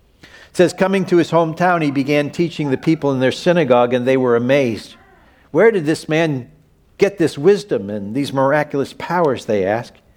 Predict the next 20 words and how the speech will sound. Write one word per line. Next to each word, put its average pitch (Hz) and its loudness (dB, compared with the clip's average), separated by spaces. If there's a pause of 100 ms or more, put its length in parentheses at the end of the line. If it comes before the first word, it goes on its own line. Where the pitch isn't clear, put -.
(460)
'Isn't 202 2
this 185 0
the 151 -2
carpenter's 175 -2
son? 185 -2 (1000)
Isn't 214 2
his 151 0
mother's 185 0
name 185 0
Mary? 170 0 (800)
Aren't 214 2
his 156 -2
brothers 196 2
James 180 0
and 135 -6
Joseph - 0
and 113 -10
Simon 180 -2
and 120 -4
Judas? 202 -2